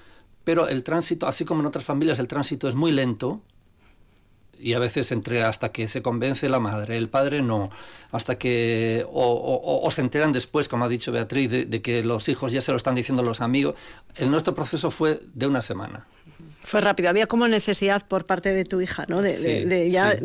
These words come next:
Speaker 2: por fin mostrarse. Eh, aparte de ese encaje de, de su entorno escolar, con su grupo de, de amigos, de amigas, más allá de los estudios, de, de la propia adolescencia,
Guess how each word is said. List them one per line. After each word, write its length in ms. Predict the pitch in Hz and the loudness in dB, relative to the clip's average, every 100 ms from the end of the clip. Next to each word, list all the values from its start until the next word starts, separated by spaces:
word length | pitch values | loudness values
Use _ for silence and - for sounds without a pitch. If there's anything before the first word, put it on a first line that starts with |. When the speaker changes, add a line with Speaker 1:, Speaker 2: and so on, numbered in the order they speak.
| 190 - | -4 -2
Speaker 2:
por 140 | 185 | -2
fin 280 | - 208 220 - - - | 0 0 0 -4 -8 0
mostrarse. 680 | 196 185 208 190 - 165 - - - - | 0 0 0 0 0 -4 -6 -14 -18 -4
Eh, 560 | 220 214 214 214 214 208 - | 2 4 4 4 2 0 -2
aparte 320 | 214 233 302 | 0 2 2
de 40 | 294 | 2
ese 120 | 277 | 2
encaje 340 | 240 240 254 | 2 0 0
de, 160 | 220 185 | 0 2
de 140 | 190 | 0
su 140 | 180 185 | 0 0
entorno 360 | 185 208 208 | 2 2 2
escolar, 720 | 196 - 180 220 247 240 226 | 0 0 2 4 4 2 0
con 200 | - 170 | -4 -6
su 160 | 170 170 | -4 -2
grupo 300 | 180 185 185 | -2 0 0
de, 340 | 175 170 160 | 2 2 2
de 100 | 165 | 0
amigos, 400 | 156 180 220 185 | 0 2 2 2
de 80 | 175 | 0
amigas, 440 | 151 202 196 175 - - - - - | 0 2 2 0 -2 -16 -18 -16 -4
más 260 | 185 208 | 0 0
allá 220 | 208 208 202 | 2 2 4
de 120 | 190 | 2
los 200 | 170 180 | 0 -2
estudios, 560 | 175 - 247 233 180 | -4 0 2 2 2
de, 180 | 180 165 | 2 0
de 180 | 170 196 | 0 2
la 120 | 180 | 2
propia 380 | 180 202 202 220 | 2 0 2 2
adolescencia, 680 | 202 202 202 - 220 247 262 | 2 2 0 0 0 0 -2